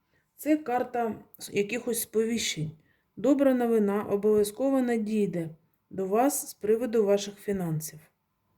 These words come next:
Головне бути впевненими, і якщо є в цьому потреба, наприклад, з кимось порадитися, або з керівництвом, або з бухгалтерією. Тому що гроші зазвичай не падають з неба,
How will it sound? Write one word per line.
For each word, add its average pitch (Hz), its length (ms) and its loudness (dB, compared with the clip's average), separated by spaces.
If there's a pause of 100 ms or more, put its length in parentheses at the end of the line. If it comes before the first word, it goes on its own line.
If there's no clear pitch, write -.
(1040)
Головне 233 540 2
бути 208 320 0
впевненими, 269 960 4
і 208 100 -6
якщо 208 600 0 (280)
є 202 260 0
в 208 80 0
цьому 190 300 -2
потреба, 240 580 0 (380)
наприклад, 254 580 0
з - 60 -10
кимось 220 360 -2
порадитися, 165 840 -2 (340)
або 254 240 4
з 302 60 -6
керівництвом, 208 840 2
або 208 240 -2
з 233 60 -8
бухгалтерією. 208 960 -2 (1700)
Тому 233 260 2
що 233 220 4
гроші 262 400 2
зазвичай 202 680 2
не 202 120 2
падають 208 500 4
з 170 80 -6
неба, 185 440 -4